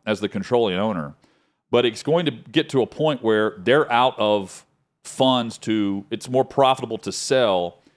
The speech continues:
than it is to keep the franchise, because as a part of the trust, as a part of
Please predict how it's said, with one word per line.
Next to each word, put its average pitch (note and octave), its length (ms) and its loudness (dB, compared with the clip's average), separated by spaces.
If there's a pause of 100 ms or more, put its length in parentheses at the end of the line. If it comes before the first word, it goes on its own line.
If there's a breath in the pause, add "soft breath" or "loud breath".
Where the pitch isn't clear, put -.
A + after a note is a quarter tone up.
(200 soft breath)
than G#2+ 140 0
it A2+ 100 0
is G#2+ 200 -2
to G2+ 100 -10
keep - 280 -8
the G#2+ 80 -4
franchise, A2+ 640 -2
because G2+ 520 -2 (480 soft breath)
as A2+ 160 0
a G#2+ 40 -2
part D3+ 340 2
of B2 120 -2
the A2 60 -4
trust, C3 420 0
as F#2+ 80 -10
a A2 60 -6
part C#3 400 2
of G#2+ 400 0